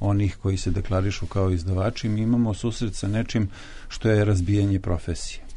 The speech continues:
U vreme, u jugoslovensko vreme, pre svega je bilo poštovanje prema jednoj profesiji,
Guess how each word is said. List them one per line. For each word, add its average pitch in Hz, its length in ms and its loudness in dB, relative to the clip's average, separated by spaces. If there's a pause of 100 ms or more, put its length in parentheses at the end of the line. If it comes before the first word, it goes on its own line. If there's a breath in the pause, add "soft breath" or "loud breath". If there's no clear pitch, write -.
(440 loud breath)
U 101 240 2
vreme, 110 480 6
u 104 120 2
jugoslovensko 110 680 2
vreme, 107 340 2
pre 104 180 -2
svega 107 260 0
je 101 60 2
bilo 104 240 0
poštovanje 98 560 0
prema 92 240 0
jednoj 92 220 2
profesiji, 92 680 -2